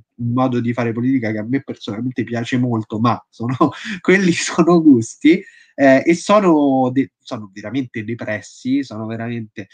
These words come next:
e, e perché dico, mi viene in mente un tema filosofico, in quegli anni, eh, proprio, eh, un po' Jacques Derrida, ma soprattutto,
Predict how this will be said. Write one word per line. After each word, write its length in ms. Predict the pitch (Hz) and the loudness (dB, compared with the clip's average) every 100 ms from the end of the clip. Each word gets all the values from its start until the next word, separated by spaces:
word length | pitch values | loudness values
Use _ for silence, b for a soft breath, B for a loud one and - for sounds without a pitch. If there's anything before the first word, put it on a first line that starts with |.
| b b | b b
e, 240 | 151 151 | 0 2
e 80 | 143 | 0
perché 520 | 160 - 185 165 131 123 | 0 0 4 6 6 4
dico, 420 | 135 135 123 117 | 6 6 4 -4
mi 120 | 120 | -4
viene 260 | 131 135 120 | -2 -4 -4
in 100 | 120 | -6
mente 300 | 131 - 120 | -8 -10 -12
un 80 | 117 | -6
tema 240 | 139 123 | -6 -4
filosofico, 600 | 117 147 165 139 127 117 | -4 -4 -2 -2 -2 -4
in 100 | 127 131 | -4 -2
quegli 320 | 151 147 156 | 2 4 4
anni, 500 | 170 160 147 127 120 b b _ - | 4 2 0 -2 -4 b b _ -2
eh, 420 | 117 113 110 110 | 2 2 2 -2
proprio, 760 | - 143 156 135 127 120 110 | 2 4 4 2 -2 -2 -6
eh, 720 | - 113 107 104 104 98 98 - 92 _ _ | -8 -8 -6 -6 -8 -10 -16 -18 _ _ _
un 100 | 110 - | -20 -2
po' 180 | 156 | 0
Jacques 360 | 143 131 127 _ | 2 0 0 _
Derrida, 500 | 127 131 135 147 135 | -4 0 2 2 2
ma 100 | 113 | -2
soprattutto, 1000 | - - 110 117 - 156 143 - 123 104 | -8 -12 -10 -10 -4 -2 -2 -4 -8 -8